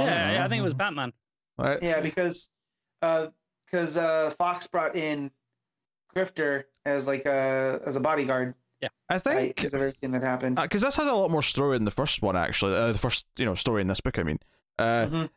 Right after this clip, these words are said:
Speaker 2: this has a lot going on because we have the whole idea that he's got an alias, uh, but then he's
Speaker 3: Right.
Speaker 2: found out. So he's arrested. He, he ends up in the same van as Luke Fox, who's also been arrested for his history as Batwing.
Speaker 3: Mm-hmm.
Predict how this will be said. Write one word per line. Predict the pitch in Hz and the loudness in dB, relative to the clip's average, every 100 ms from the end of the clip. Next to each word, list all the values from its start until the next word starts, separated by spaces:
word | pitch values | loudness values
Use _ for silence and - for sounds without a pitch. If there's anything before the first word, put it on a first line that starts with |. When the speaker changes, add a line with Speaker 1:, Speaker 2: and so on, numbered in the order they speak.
| - | -2
Speaker 2:
this | 175 190 | 0 2
has | 190 | 2
a | 165 | 2
lot | 143 147 | 2 2
going | 139 120 | 2 2
on | 139 139 | 2 2
because | 117 131 127 | 0 0 0
we | |
have | 131 156 151 | 2 2 2
the | 143 | 2
whole | 139 | 2
idea | 127 123 | 2 2
that | 123 | 2
he's | 135 165 147 - | 2 2 2 0
got | 151 | 0
an | 131 | 2
alias, | 117 113 113 127 - - - | 2 2 2 2 0 -2 0
uh, | 107 101 | 2 2
but | 104 | 2
then | 120 139 | 2 2
he's | 131 | 2
Speaker 3:
Right. | 143 | 0
Speaker 2:
found | 117 110 | 0 2
out. | 107 110 - - _ _ - | 2 0 -2 -10 _ _ -8
So | - 123 | -2 2
he's | 120 113 | 2 2
arrested. | 117 117 139 135 139 127 | 2 2 2 2 0 0
He, | - 113 113 | 0 0 0
he | 110 117 | 0 2
ends | 135 135 | 2 0
up | 127 | 0
in | 120 | 0
the | |
same | 113 123 113 | 2 2 2
van | 113 113 | 2 2
as | 113 98 | 2 0
Luke | 107 120 | 0 0
Fox, | 117 107 - | 0 0 0
who's | 110 | 0
also | 110 117 120 | 2 2 0
been | 120 | 0
arrested | 107 98 95 - 101 | 2 2 0 -2 0
for | 104 | 0
his | 98 | 0
history | 110 - 110 104 101 | 0 0 0 2 0
as | 90 | 0
Batwing. | 92 87 80 87 | 0 2 0 0
Speaker 3:
Mm-hmm. | 98 | -4